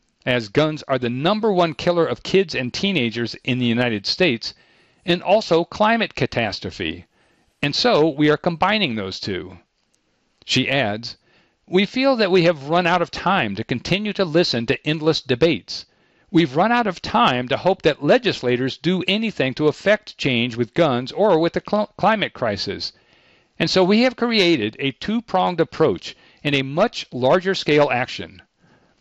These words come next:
That action will be carried out on March ninth,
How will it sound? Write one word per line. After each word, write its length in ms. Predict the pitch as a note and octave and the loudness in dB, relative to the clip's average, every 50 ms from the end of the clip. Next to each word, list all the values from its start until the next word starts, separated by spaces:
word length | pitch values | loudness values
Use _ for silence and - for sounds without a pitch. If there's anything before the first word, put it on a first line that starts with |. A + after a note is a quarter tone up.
| _ _ _ - | _ _ _ -4
That 220 | - C3+ C3 B2 - | 0 0 0 0 0
action 560 | D#3 F#3+ A#3 A3+ - - C#3 B2 B2 A#2 - - | 0 0 0 -2 -4 -6 -4 -4 -6 -6 -6 -2
will 140 | C#3 C#3 | -2 0
be 140 | C3 C3+ C3 | 2 0 0
carried 380 | - - - G3+ A#3 A#3 F#3+ E3+ | -2 -2 -2 0 2 2 2 2
out 280 | E3+ D#3 A2+ A2+ - - - | 2 2 0 -2 -4 -6 -6
on 160 | A#2+ A#2+ A#2+ | -6 -6 -4
March 420 | A#2 B2+ C3 F3 G3 - - - | 0 2 2 2 2 -2 -6 -6
ninth, 400 | C#3+ E3+ E3+ A#2 G2+ A2 - - | -4 -2 -2 -2 -2 -6 -10 -16